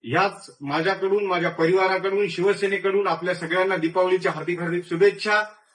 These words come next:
येणाऱ्या नगर परिषद निवडणुकीमध्ये नगराध्यक्ष पदासाठी म्हणून मी आपली सेवा करण्यासाठी इच्छुक आहे. सर्व मायबाप जनतेने मला आपले आशीर्वाद रूपी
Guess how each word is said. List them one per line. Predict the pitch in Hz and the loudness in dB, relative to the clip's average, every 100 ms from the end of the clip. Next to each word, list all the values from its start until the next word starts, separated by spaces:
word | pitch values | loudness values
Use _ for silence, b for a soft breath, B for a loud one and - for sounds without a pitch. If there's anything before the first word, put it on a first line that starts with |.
| _ _ | _ _
येणाऱ्या | 127 156 190 202 214 214 | 0 2 4 6 6 6
नगर | 185 165 202 | 6 4 2
परिषद | 202 208 - 214 180 | 2 2 2 -2 0
निवडणुकीमध्ये | 175 202 220 208 214 180 175 131 - _ B B B | 2 2 2 -2 0 2 2 0 -6 _ B B B
नगराध्यक्ष | 123 156 202 208 214 208 240 | -2 4 4 4 2 0 0
पदासाठी | 208 202 196 202 202 | 2 4 4 2 0
म्हणून | 202 208 220 226 226 - _ _ _ _ | 0 0 0 -4 -10 -18 _ _ _ _
मी | 127 185 220 - | 0 0 0 -2
आपली | 165 185 202 220 220 - | -4 -2 -4 -4 -8 -18
सेवा | 151 - 185 220 | -14 -2 4 4
करण्यासाठी | 214 214 220 208 214 180 139 - _ - | 4 0 2 0 -2 -2 -6 -8 _ -8
इच्छुक | 143 160 233 | -6 -2 0
आहे. | 220 214 226 226 - _ _ | 2 2 2 -4 -14 _ _
सर्व | - 170 185 220 | -8 0 2 2
मायबाप | 196 196 202 180 | 2 4 2 4
जनतेने | 196 196 208 202 220 220 - _ _ _ _ | 0 2 4 4 2 -2 -10 _ _ _ _
मला | 123 170 208 - - - _ _ | -2 4 6 4 -2 -16 _ _
आपले | 131 143 196 214 | -6 -4 0 2
आशीर्वाद | 226 - 214 214 226 202 | 4 2 -2 4 4 4
रूपी | 214 214 | -2 -2